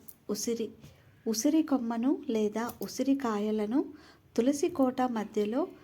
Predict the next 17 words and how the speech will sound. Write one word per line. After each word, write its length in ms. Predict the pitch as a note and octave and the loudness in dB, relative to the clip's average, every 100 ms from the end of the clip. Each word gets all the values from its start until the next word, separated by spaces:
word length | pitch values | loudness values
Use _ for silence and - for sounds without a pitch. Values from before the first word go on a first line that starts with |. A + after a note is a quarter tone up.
| - _ | -20 _
లేదా 320 | G#3+ G#3+ G#3+ G#3 | 4 4 2 -2
పక్కన 520 | - G#3 - D4 D#4+ | -2 -6 0 4 6
ఉన్న 440 | C4+ A3+ G#3+ A#3+ C4+ - | 6 2 0 -2 -2 -2
చిన్న 260 | G#3 A3 | -2 -2
కుండీలో 680 | A#3+ A3+ G#3+ G#3+ A3 G#3 A#3 | -4 -4 -2 -2 -2 -2 -2
ఉంచండి. 680 | A3+ G3+ G3 G#3+ G#3 G#3 G#3 - - _ - - - _ - | -4 -6 -6 -6 -4 -4 -6 -12 -20 _ -20 -20 -20 _ -8
ఉసిరిని 480 | A3 D4+ D#4 E4+ E4+ | -4 -2 0 2 2
కూడా 440 | - A3+ A3 B3 - - - _ | 2 0 0 -2 -6 -14 -20 _
పసుపు, 540 | G#3+ G#3+ A#3 - B3+ C#4+ - | -4 -2 -6 -6 -6 -6 -6
కుంకుమ, 580 | A3 G#3+ A3 A3 A#3 D4+ - - _ - | -6 -6 -6 -6 -4 -4 -6 -20 _ -8
గంధం 440 | A3 G#3+ A3+ B3 D#4 | -4 -4 -2 -2 -2
సమర్పించండి. 1080 | - G#3 A3 A3 - A3 G#3+ G#3+ G#3+ G#3+ G#3+ - - - - _ - | -4 -4 -4 -4 -4 -4 -4 -4 -4 -4 -6 -14 -20 -20 -20 _ 0
పువ్వులతో 680 | B3 C#4 D#4 C#4+ C#4 B3+ C#4 | 2 4 4 4 2 0 0
అలంకరించండి. 1040 | G#3+ G#3 G#3+ A3+ A3+ G#3+ G#3+ A3 G#3+ A3+ - - - _ _ _ | -2 -2 -2 -2 -2 -2 -2 -4 -2 -4 -6 -18 -20 _ _ _
జంధ్యం 520 | A3 A#3 A#3 A#3+ D#4+ C#4 - | -2 2 2 4 2 2 -4
ఉంటే 360 | G#3 G3+ A#3 | -4 0 0
సమర్పించండి. 1080 | D4 A3 G#3 A3 A3 A3+ A3 A3 A3 G#3+ G#3 | 0 -2 -2 -4 -4 -6 -4 -4 -4 -4 -6